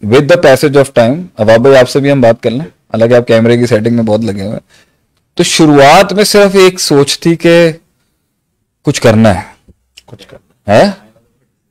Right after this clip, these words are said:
Speaker 1: कुछ करना है, और ये हर किसी में होता है, और बहुत लोग बहुत कुछ कर गए।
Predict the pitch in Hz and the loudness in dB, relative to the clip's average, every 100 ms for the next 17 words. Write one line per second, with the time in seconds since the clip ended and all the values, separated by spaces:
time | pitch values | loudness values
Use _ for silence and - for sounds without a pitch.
0 | _ 147 143 123 113 110 92 - - _ | _ -2 0 0 2 2 0 -6 -16 _
1 | _ _ _ _ _ _ - 123 147 131 | _ _ _ _ _ _ 0 2 4 2
2 | 139 143 160 156 123 123 110 - 98 110 | 0 0 0 0 0 -4 -8 -10 -2 0
3 | 123 131 127 _ 104 117 - 139 127 131 | 2 0 -2 _ 0 0 0 -2 2 2
4 | 127 | 2